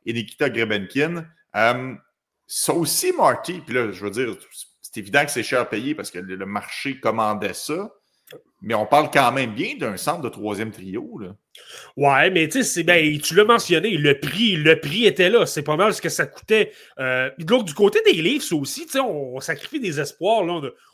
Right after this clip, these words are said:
Speaker 2: on a sacrifié Fraser Minton, on sacrifie Nikita Bre-, Grebenkin, mais la clé aussi là-dedans, c'est qu'il y a des années de contrat restantes.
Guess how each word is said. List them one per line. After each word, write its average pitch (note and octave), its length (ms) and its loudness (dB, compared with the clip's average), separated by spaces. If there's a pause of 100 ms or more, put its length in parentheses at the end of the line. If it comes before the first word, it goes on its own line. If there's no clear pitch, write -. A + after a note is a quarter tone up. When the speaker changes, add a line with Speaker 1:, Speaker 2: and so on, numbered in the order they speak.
Speaker 2:
on C3 40 -12
a C3+ 40 -8
sacrifié - 340 -6
Fraser D3+ 320 -2
Minton, C#3 400 2
on C#3+ 100 -2
sacrifie D3 460 -8
Nikita E3+ 340 -2
Bre-, D3 240 -2
Grebenkin, C#3 640 -2 (340)
mais C#3+ 100 -2
la D3+ 120 2
clé - 200 -6
aussi C#4 280 -4
là-dedans, F#3 360 0
c'est F3+ 180 -6
qu'il D#3+ 140 -4
y - 20 -6
a - 20 -6
des D3+ 140 -8
années E3 160 0
de G#3+ 80 -12
contrat D#3 320 -2
restantes. D#3 480 -4